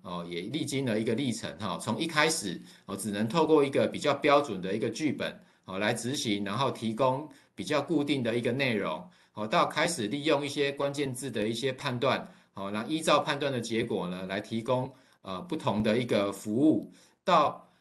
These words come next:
呃，第三个阶段呢，真的利用A I的这个技术，哦，能够呢去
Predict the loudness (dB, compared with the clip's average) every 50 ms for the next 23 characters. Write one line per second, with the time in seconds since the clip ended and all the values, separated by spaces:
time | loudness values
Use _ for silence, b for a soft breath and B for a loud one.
0 | B B -8 -8 -8 -4 -2 -2 -2 0 0 0 0 2 0 0 2 4 4 2
1 | 4 2 2 0 0 -2 -4 -4 -4 -2 -2 -2 -2 0 0 2 2 2 0 -2
2 | -2 0 2 2 2 2 2 0 0 -2 -2 -4 -4 -6 -6 -4 -4 -4 -2 -2
3 | -2 -2 -2 -2 -4 -8 -12 -12 -8 -6 -4 -2 -2 -2 2 4 4 4 4 4
4 | 2 0 0 -2 -4 -4 -2 -2 -2 -4 B